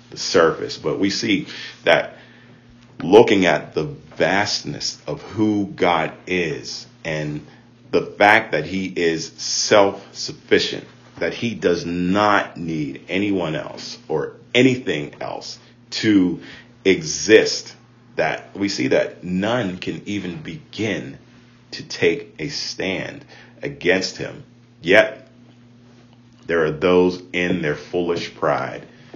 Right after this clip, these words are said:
who try. And we know that that is a futile act, to try to stand against a holy God. See,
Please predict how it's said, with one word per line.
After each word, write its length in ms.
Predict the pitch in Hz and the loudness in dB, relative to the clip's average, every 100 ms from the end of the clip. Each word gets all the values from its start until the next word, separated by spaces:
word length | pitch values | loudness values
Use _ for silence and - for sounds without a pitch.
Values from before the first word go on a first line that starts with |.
| - | -16
who 120 | - | -12
try. 640 | 92 - - 76 65 50 - - - - - - - - - - - | -10 -10 -8 -6 -6 -8 -14 -18 -20 -20 -20 -20 -20 -20 -20 -20 -14
And 160 | 76 73 | -10 -8
we 140 | 78 | -6
know 420 | 80 82 76 71 - - - | -4 -2 -2 -4 -8 -20 -8
that 120 | 76 | -4
that 300 | 78 80 - | 2 2 2
is 260 | 80 80 - | 0 0 -2
a 200 | 71 71 | -6 -6
futile 640 | 71 - - 110 127 - - | -6 -14 -4 2 2 2 -2
act, 420 | 120 151 - - - _ - | -4 -4 -10 -20 -20 _ -16
to 100 | - | -10
try 340 | - 107 107 | -4 0 0
to 160 | 107 - | -2 -8
stand 760 | - - - 120 151 123 95 95 - - - | -8 -8 -4 0 0 0 -2 -4 -14 -8 -2
against 640 | 101 95 151 113 - - - | -2 2 2 2 -4 -8 -2
a 60 | 143 | -2
holy 480 | - 127 135 110 | 0 0 0 0
God. 560 | 82 - 107 139 - - - - - - - | -4 0 0 0 -4 -8 -18 -20 -20 -18 -16
See, 360 | - 127 113 - | -6 0 0 -2